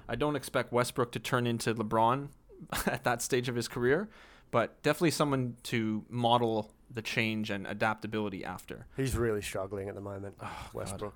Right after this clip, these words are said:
Speaker 1: Yeah.
Speaker 2: Really struggling.
Speaker 1: That might
Speaker 2: That
Speaker 1: be its own podcast.
Speaker 2: Yeah, it might have to be.
Speaker 1: Um, but yeah, so number one, again, not shocking, Nikola Jokic. Look,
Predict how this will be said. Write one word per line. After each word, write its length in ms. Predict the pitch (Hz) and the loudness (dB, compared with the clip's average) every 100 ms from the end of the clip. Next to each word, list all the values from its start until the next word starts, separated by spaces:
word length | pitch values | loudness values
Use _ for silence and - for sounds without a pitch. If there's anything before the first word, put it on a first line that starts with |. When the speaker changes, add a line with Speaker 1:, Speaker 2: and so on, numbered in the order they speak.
| - | -12
Speaker 1:
Yeah. 140 | 95 95 | -8 -4
Speaker 2:
Really 320 | 117 113 101 | 0 0 -2
struggling. 480 | 92 - 92 92 92 - | -6 -8 -8 -10 -12 -8
Speaker 1:
That 120 | 104 | -2
might 100 | 113 | 0
Speaker 2:
That 80 | 110 | 2
Speaker 1:
be 80 | 107 | 0
its 140 | - | -2
own 120 | 107 | -4
podcast. 480 | 101 101 - 95 107 | -2 -4 -4 -8 -4
Speaker 2:
Yeah, 200 | 104 98 | -2 -2
it 60 | 92 | -4
might 180 | 101 95 | -6 -6
have 180 | 98 - | -6 -6
to 60 | 101 | -4
be. 180 | 104 92 | -4 -4
Speaker 1:
Um, 360 | - 110 107 107 | 0 2 4 2
but 140 | - 131 | 4 8
yeah, 180 | 175 | 8
so 160 | 110 151 | 6 4
number 240 | 165 214 | 4 4
one, 480 | 214 220 214 208 262 - - | 6 8 8 6 0 -8 -2
again, 540 | 165 160 185 151 220 247 - - - | 0 6 8 8 6 -2 -8 -14 0
not 260 | 135 151 | 4 4
shocking, 520 | - 135 123 123 123 - | 6 6 6 0 -2 -6
Nikola 360 | 113 117 117 113 | -4 -2 -2 0
Jokic. 480 | 92 - 98 - | -2 -4 -8 -6
Look, 260 | 117 120 - | -2 -2 -2